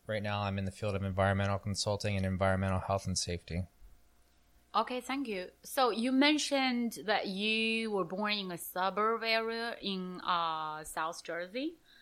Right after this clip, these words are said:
Speaker 2: That is
Speaker 1: Yeah.
Speaker 2: actually quite interesting for me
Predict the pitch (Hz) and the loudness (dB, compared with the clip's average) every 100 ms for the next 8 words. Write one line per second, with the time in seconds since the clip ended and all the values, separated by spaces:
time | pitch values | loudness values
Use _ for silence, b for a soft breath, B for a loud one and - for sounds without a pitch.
0 | b - 254 - 370 370 339 330 - - | b -2 0 4 2 2 0 -2 -2 2
1 | 262 240 - 226 214 190 - 175 165 160 | 4 4 2 -2 -2 -6 -8 -12 -12 -14
2 | - 185 175 170 165 165 b b b b | -10 -4 -2 -2 -4 -10 b b b b
3 | - 175 208 247 170 | -10 -2 0 0 -2